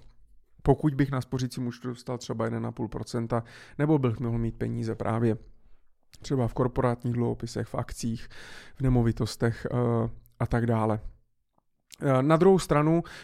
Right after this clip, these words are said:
pokud se bude držet ta inflace v tom průměru, to znamená dvě až tři procenta, myslím si, že to je fajn. Já bych to držel.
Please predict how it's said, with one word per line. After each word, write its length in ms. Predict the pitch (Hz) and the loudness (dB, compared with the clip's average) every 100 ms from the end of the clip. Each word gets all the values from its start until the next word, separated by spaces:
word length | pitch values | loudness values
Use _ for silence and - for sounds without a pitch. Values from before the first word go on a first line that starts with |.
| - | -4
pokud 280 | 151 160 156 | -2 0 0
se 120 | 147 | 0
bude 240 | 135 147 | 2 2
držet 320 | 147 139 147 147 | 4 0 0 0
ta 100 | 135 | 0
inflace 540 | 139 143 139 - 139 | 0 -2 -2 0 -2
v 60 | - | 0
tom 180 | 117 | -2
průměru, 600 | 113 127 135 160 220 254 - - - - - _ _ - | 0 0 2 2 0 -2 -10 -20 -20 -20 -20 _ _ -6
to 100 | 120 | -2
znamená 420 | 123 127 127 127 | -2 -2 -2 -2
dvě 180 | 127 131 | -4 -4
až 180 | 131 | -6
tři 120 | - - | -8 -8
procenta, 640 | 135 - 165 156 165 160 - - - - - - - - _ _ - | -4 -2 -2 -2 0 0 0 -6 -16 -20 -20 -20 -20 -20 _ _ -2
myslím 260 | - 147 131 | 2 4 2
si, 140 | 123 | 2
že 100 | 117 | 2
to 100 | 120 | 4
je 100 | 127 | 2
fajn. 380 | 117 117 113 117 - - - - - | 4 2 2 2 2 2 2 0 2
Já 100 | 143 | 4
bych 140 | 143 | 4
to 120 | 131 127 | 4 2
držel. 360 | 123 123 113 | 2 2 2